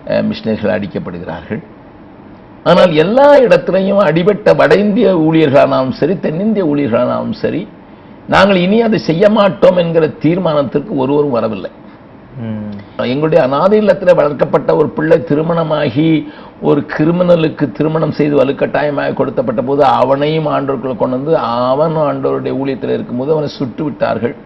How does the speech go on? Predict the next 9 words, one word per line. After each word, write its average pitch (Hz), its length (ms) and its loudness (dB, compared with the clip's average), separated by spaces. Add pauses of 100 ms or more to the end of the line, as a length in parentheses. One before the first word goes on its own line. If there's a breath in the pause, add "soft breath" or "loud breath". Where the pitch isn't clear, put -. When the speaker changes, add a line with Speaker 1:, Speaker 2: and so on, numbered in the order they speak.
(380 loud breath)
Speaker 1:
ஆனால் 139 300 0
தெய்வீக 151 460 0
விதமாக 131 520 0
அது 147 220 0
குடலோடு 156 540 2
போய்விட்டது, 135 540 -4 (100)
இருதயத்தை 123 640 -2
தாய 117 240 -4
வைக்கவில்லை. 110 460 -6